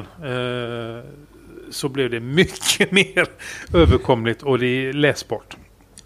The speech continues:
Så att, ja. Eh. Och Daniel,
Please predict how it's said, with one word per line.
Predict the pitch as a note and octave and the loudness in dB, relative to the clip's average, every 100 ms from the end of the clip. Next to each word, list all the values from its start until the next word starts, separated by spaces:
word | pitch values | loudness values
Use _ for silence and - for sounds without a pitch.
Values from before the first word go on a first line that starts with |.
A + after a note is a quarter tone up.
| _ _ _ _ - - - - - - _ | _ _ _ _ -18 -18 -20 -20 -20 -20 _
Så | - C3 | -4 -4
att, | B2+ - | -4 0
ja. | B2 G3 B3+ - - - - - G#2 D3 | 4 4 4 -6 -20 -20 -20 -18 -8 -2
Eh. | C3+ C3+ C3 C3 C3+ B2 - _ _ _ _ _ _ _ _ _ _ _ _ - _ _ _ - - _ _ _ _ _ _ - | 0 2 0 -2 -6 -10 -18 _ _ _ _ _ _ _ _ _ _ _ _ -20 _ _ _ -20 -20 _ _ _ _ _ _ -8
Och | - F3+ _ _ _ _ - | -4 -4 _ _ _ _ 2
Daniel, | G#3+ E3+ G3+ | 4 4 2